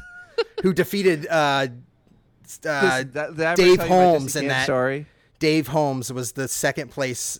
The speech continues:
Speaker 2: uh, person in that
Speaker 1: Listen,
Speaker 2: contest. Did you
Speaker 1: listen.
Speaker 2: remember that?
Speaker 1: Yeah, I remember that. I, it's, did I, did I ever tell you my Jesse Camp story?
Speaker 2: No, <laughs> no, I can't wait. Go, please.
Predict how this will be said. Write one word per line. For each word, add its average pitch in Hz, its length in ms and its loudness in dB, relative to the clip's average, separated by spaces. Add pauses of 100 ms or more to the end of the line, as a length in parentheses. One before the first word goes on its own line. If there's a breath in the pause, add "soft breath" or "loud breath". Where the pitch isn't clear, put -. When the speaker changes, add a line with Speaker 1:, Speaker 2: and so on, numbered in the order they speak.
(120)
Speaker 2:
uh, 127 260 -4
person 135 340 -4
in 117 80 -10
that 120 80 -10 (100)
Speaker 1:
Listen, 127 60 -6
Speaker 2:
contest. 117 300 -6
Did 120 80 -14
you 151 60 -6
Speaker 1:
listen. 135 80 -4
Speaker 2:
remember 135 220 -6
that? 180 260 -4 (680)
Speaker 1:
Yeah, 190 260 -2
I 165 60 -2
remember 117 300 -6
that. 135 180 -2
I, 127 100 -4 (260)
it's, - 240 -18 (420)
did 139 140 -4
I, 139 200 -4
did 139 120 -8
I 135 60 -2
ever 135 160 -6
tell 135 160 -8
you 127 80 -6
my 123 120 -6
Jesse 123 260 -8
Camp 117 240 -8
story? 123 400 -8 (100)
Speaker 2:
No, 143 300 -2
<laughs> - 80 -12
no, 123 200 -6
I 110 100 -6
can't 117 240 -6
wait. 110 420 -10
Go, 131 220 -2
please. 127 440 -6